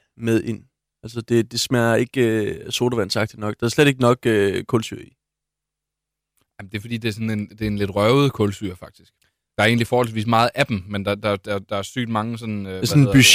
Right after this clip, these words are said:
Speaker 1: budget-kulsyre.
Speaker 2: øh, ja, jamen, det er sådan, hvad hedder det, øh, det er sådan nogle bobler, der ikke,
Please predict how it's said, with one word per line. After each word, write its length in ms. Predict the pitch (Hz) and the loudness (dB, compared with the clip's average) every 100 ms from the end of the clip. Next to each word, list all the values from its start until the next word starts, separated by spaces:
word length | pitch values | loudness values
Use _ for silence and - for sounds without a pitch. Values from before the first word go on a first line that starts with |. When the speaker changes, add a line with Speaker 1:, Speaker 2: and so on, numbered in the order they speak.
| 139 | 6
Speaker 1:
budget-kulsyre. 680 | 139 92 - - 123 117 123 | 4 -2 -6 4 4 4 2
Speaker 2:
øh, 60 | 120 | 2
ja, 40 | 120 | 2
jamen, 180 | 113 | -2
det 60 | 113 | -6
er 40 | |
sådan, 220 | 110 127 117 | -8 -4 -2
hvad 140 | 110 | 0
hedder 180 | 113 107 | 0 0
det, 180 | 104 101 | 0 0
øh, 380 | 98 98 95 92 92 | 0 -2 -4 -8 -12
det 60 | |
er 40 | 107 | -6
sådan 100 | 113 | -4
nogle 340 | 107 98 95 - _ _ 117 | -4 -6 -10 -16 _ _ -8
bobler, 320 | - 120 127 98 | -2 -2 0 -2
der 140 | 98 | -2
ikke, 300 | 101 - 113 | -6 -6 -6